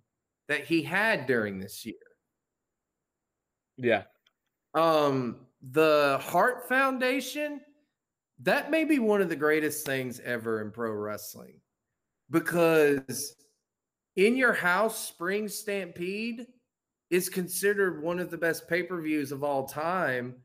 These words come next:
Speaker 1: because of the main event. And it's not for the world title or anything like that. It's just, it's like an eight-man, uh,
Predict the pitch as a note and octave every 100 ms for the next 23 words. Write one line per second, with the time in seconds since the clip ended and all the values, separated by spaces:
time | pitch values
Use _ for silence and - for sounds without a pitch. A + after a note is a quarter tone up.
0 | _ _ _ _ C3 D#3+ D#3 - - F3
1 | F3 - E3 C3+ C#3+ C#3+ C#3+ D#3+ D#3+ B2+
2 | A#2 C#3+ G#3 - - - _ _ _ -
3 | D#3+ G3+ - D#3 F#3+ C4 - A#3 F3+ D3
4 | E3 D3 A2+ - D3+ D#3 D#3+ C3 A2 G2+
5 | F#2+ _ _ _ C3+ C3 C3 F3+ F3+ F3+
6 | E3+ D3 C3 A#2 C#3+ C#3 G#2+ - C3 C3+
7 | - D#3 C#3+ - D3 D3 D3 C#3+ B2+ C3
8 | C#3 E3 E3 D3 D3+ D3+ D3+ C#3+ C3 B2
9 | - _ _ _ _ _ - C3+ C3 A#2